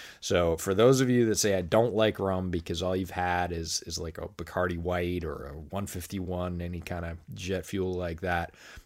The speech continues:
go ahead and go out and get Dooley's. You can find it at, uh, most Bevmos or, uh, Total Wine,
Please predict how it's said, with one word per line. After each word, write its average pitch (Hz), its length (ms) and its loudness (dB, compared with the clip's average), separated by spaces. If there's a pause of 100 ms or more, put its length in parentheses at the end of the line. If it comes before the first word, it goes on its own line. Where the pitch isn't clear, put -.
(140)
go 110 120 8
ahead 120 160 8
and 107 140 0
go 107 100 6
out 104 180 6
and 87 100 -6
get 101 240 0
Dooley's. 95 500 0
You 90 60 -6
can 87 160 -6
find 87 300 -4
it 90 280 -2 (240)
at, 85 60 -2
uh, 85 280 -2
most 85 380 -6
Bevmos 85 840 -4
or, 85 460 -4
uh, 82 360 -4
Total 87 260 -4
Wine, 85 580 -4